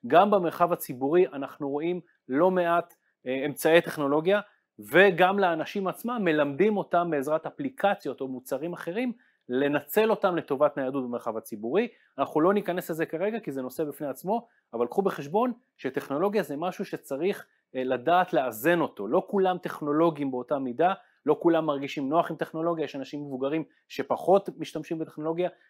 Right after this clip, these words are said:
לכן כשאתם מדברים על מרחב ציבורי, אתם צריכים ליצור מרחב ציבורי שהוא לא מבוסס רק על טכנולוגיה, אלא בכלל מיועד גם לאנשים שפחות מתחברים ומשתמשים בטכנולוגיה. אוקיי. מרחב ציבורי, החלק האחרון בעצם ב-,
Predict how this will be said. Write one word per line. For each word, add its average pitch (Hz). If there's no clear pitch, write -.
לכן 202
כשאתם -
מדברים 180
על 175
מרחב 151
ציבורי, 151
אתם 113
צריכים 175
ליצור 160
מרחב 165
ציבורי 170
שהוא 147
לא 185
מבוסס 170
רק 143
על 127
טכנולוגיה, 160
אלא 147
בכלל 196
מיועד 139
גם 147
לאנשים 143
שפחות -
מתחברים 127
ומשתמשים 117
בטכנולוגיה. 80
אוקיי. 160
מרחב 156
ציבורי, 202
החלק 214
האחרון 190
בעצם 185
ב-, 151